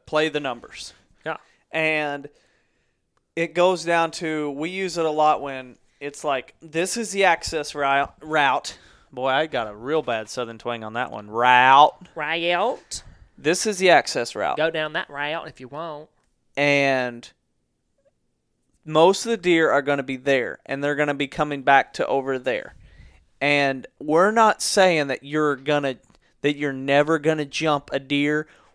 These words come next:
Speaker 1: walking this route, but numbers-wise, your, most of the deer are gonna be doing from point A to point B, and you're walking by point D or whatever. Like,
Speaker 2: Your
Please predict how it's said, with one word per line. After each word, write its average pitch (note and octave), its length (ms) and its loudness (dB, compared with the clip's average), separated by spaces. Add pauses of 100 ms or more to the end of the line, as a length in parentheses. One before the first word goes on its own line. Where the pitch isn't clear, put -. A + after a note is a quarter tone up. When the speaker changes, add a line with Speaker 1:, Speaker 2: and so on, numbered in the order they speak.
(100)
Speaker 1:
walking C#3 540 2
this F#3 240 -6
route, F#3+ 300 0 (540)
but - 300 4
numbers-wise, D3+ 1200 0 (640)
your, F3+ 560 6 (240)
most E3 560 6
of F#3 60 -8
the F#3+ 100 4
deer F3+ 320 4
are C#3 100 0
gonna C#3 200 -2
be C3+ 100 -4
doing C3+ 440 -2
from B2+ 300 -8
point C#3+ 320 -6
A C3 200 2
to B2+ 80 -4
point C3 460 -8
B, G#2+ 340 -8 (120)
and B2+ 180 -8
you're C#3 160 0
walking C3+ 360 2
by A#2+ 160 2
point - 380 -10
D A2 200 -6
or G2+ 80 -10
whatever. A2+ 520 -2 (420)
Like, B2+ 180 0
Speaker 2:
Your - 60 -20